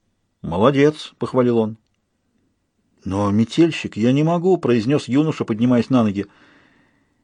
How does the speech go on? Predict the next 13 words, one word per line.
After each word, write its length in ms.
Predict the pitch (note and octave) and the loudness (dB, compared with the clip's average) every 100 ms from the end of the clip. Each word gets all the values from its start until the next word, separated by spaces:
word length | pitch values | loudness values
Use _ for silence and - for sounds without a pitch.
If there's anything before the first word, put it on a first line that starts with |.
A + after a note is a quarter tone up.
| _ _ _ _ | _ _ _ _
«Я 300 | F#2 B2 F3 | 2 4 4
знал, 580 | E3+ G#3 G#3+ A#2+ D2+ - _ _ _ _ _ | 4 6 6 4 0 -14 _ _ _ _ _
что 220 | - A#2 | -8 -2
ты 140 | C#3+ | 2
не 100 | D#3+ | 2
сможешь 460 | D#3 F#3 F3+ C3 - | 2 4 4 2 2
поймать 380 | D3+ D#3 D#3 D#3 | 2 4 2 2
ни 120 | E3+ | 4
одного 480 | F#3+ F3+ F#3+ F3 A2+ | 4 4 4 4 4
шара», — 320 | - G#2 E2+ | 2 0 0
перебил 360 | A2+ A2 G#2+ | -2 0 0
его 160 | G2 G2 | 0 0
Людзе. 360 | G2+ F#2+ F2 | -2 -4 -10